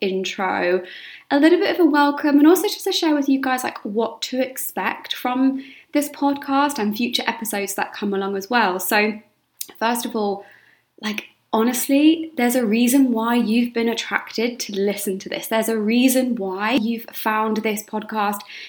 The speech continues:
in your library, or, you know, maybe you've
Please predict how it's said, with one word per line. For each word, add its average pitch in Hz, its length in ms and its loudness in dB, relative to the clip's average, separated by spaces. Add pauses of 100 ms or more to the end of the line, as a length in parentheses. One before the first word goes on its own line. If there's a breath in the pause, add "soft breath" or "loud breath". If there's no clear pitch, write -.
in 208 140 0
your 190 160 0
library, 320 680 6
or, 214 360 2
you 247 140 -2
know, 240 120 2 (100)
maybe 247 220 0
you've 262 300 2